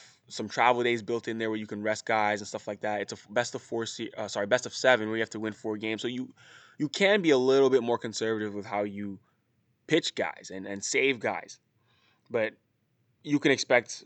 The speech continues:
for example, you know, today, don't expect anybody to hold anything back f-, from the Brewer side of things and their bullpen and whatever. They are missing Devin Williams, but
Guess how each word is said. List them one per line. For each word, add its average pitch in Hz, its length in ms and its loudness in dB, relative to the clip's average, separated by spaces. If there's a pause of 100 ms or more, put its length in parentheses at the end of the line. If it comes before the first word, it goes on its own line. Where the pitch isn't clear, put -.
for - 180 -8
example, 107 460 -4
you 104 80 -6
know, 101 60 -6
today, 120 480 0 (880)
don't 143 220 6
expect 135 280 2
anybody 120 680 0
to 113 100 -6
hold 113 160 2
anything 107 300 -4
back 98 420 -6
f-, - 240 -20
from 101 580 -4
the 117 100 -6
Brewer 123 240 -2
side 98 180 -4
of 95 80 -14
things 87 220 -20
and 98 120 -10
their 107 100 0
bullpen 98 460 -6
and 95 140 -10
whatever. 95 340 -10
They 101 140 -4
are 107 140 4
missing 104 340 -6
Devin 101 240 -4
Williams, 101 260 -6
but 101 180 -6